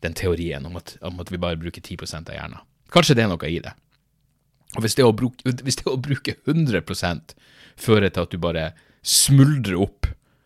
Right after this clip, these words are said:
ned i små atomer, så må det jo faen meg være noe å strebe etter når sånne mennesker vandrer rundt på planeten. Helvete! Men godt nyttår.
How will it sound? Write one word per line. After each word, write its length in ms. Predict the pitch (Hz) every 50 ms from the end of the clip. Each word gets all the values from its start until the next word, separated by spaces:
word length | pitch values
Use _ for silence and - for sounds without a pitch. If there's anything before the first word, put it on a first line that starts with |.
| _ _ _ _ _ _ _ _ _ _ _ _ _ _ _ _ _ _ _ - 113
ned 120 | 104 98
i 40 | -
små 340 | - - - 123 110 101 85 82
atomer, 500 | - - - 101 98 90 73 65 57 69
så 120 | - - 101
må 160 | 101 104 98
det 100 | 87 82
jo 80 | 71 -
faen 480 | - - - - - 156 160 160 113 85
meg 120 | 73 82
være 160 | 82 82 73 60
noe 200 | - - - 55
å 60 | -
strebe 400 | - - - 78 80 73 - -
etter 280 | - - - - - _ _ _ _ _ _ _ _ _ _ _ _ - -
når 100 | 87 -
sånne 300 | - - 95 90 85 82
mennesker 460 | 82 80 80 78 80 - - 80 78 - - -
vandrer 460 | 98 117 123 117 95 87 76 78 82
rundt 180 | 80 80 80 -
på 80 | 78 -
planeten. 480 | - - - - 95 - _ - - - _ _ _ _ -
Helvete! 1300 | - 147 202 170 92 - - _ _ _ _ _ _ _ _ _ _ _ _ - 90 87 82 - - - - - - _ _ _ _ _ _ _ _ _ _ _ _ _ _ _ _ _ _ _ _ _ _ _ _ _ _ _ _ - - _ _ _ _ _ _ _ _ _ _ _ _ _ _ _ _ _ _ _ _ _ _ _ _ _ _ _ _ _ _ _ _ _ _ _ _ _ _ _ -
Men 180 | 165 208 202
godt 220 | 156 147 135 - 117
nyttår. 400 | 107 - - - - - -